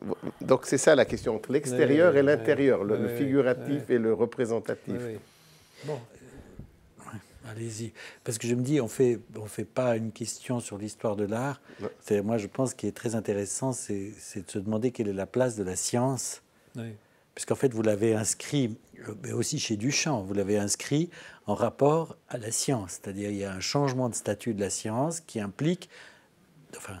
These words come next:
Speaker 3: qui implique,
Speaker 2: Oui.
Speaker 3: je sais même pas si ça implique, mais synchroniquement, un changement complet dans l'art. Et quel
Speaker 2: Oui.
Speaker 3: est le, le, l'impact ? Et en même temps, qui aboutit à l'hystérie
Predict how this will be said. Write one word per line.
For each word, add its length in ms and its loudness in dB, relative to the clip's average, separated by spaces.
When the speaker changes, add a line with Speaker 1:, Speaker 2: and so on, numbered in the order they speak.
Speaker 3:
qui 100 -6
implique, 480 -8
Speaker 2:
Oui. 260 -4
Speaker 3:
je 60 -12
sais 60 -6
même 120 0
pas 120 2
si 140 -2
ça 160 -4
implique, 400 -4
mais 120 -2
synchroniquement, 1080 4
un 140 -8
changement 520 -4
complet 600 -2
dans 280 -4
l'art. 400 -2
Et 120 -4
quel 240 0
Speaker 2:
Oui. 80 4
Speaker 3:
est 60 4
le, 240 2
le, 140 -6
l'impact ? 500 -2
Et 80 0
en 40 2
même 180 2
temps, 260 6
qui 300 -4
aboutit 440 -4
à 40 0
l'hystérie 600 -2